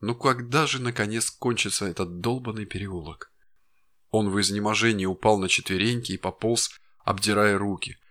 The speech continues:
Шаги сзади не утихли, напротив, становились всё слышнее, ближе. Он ещё раз вспомнил своего помощника и выругался. Мать его, ну какая же сволочь! Знать бы раньше, голову бы этому ублюдку оторвал своими руками.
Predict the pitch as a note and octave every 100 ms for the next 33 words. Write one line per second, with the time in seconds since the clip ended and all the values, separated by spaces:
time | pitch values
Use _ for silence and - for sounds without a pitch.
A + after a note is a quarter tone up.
0 | - - - A#2 D3+ E3 A#2 A#2+ A#2+ G#2+
1 | G#2 A2 - G2 E2 - E2+ G2 - A#2
2 | F2+ - - - G2 G2 G2+ F#2 - -
3 | F#2+ - - F#2 - - A2 C#3 C3+ B2
4 | E2 E2+ F2 E2 - D#2+ _ _ _ -
5 | _ - A2+ D#3 D#3+ F#3 E3 D3+ - -
6 | C3 B2+ A2+ - G#2+ G#2 G#2+ G#2 G2 B2
7 | C3 G#2+ - G2+ - F#2 F#2 F#2 E2 E2
8 | D#2 - D#2+ _ - - - F2+ F#2 G2
9 | F#2+ F2+ E2 E2+ G2+ - - - C#3+ C3
10 | A#2+ - G#2 G#2+ F#2+ E2+ - - - -
11 | G#2 A#2+ D3 B2+ A#2+ A#2 A#2+ A2+ G#2 F#2
12 | G#2 C3 B2 A2 G#2 G#2+ - A#2 A2+ G#2
13 | A2 G#2 A2+ C#3 - G2 - G#2 G2+ A#2
14 | A2+ - G2 F#2+ F#2+ G2 A2 F#2 C#2+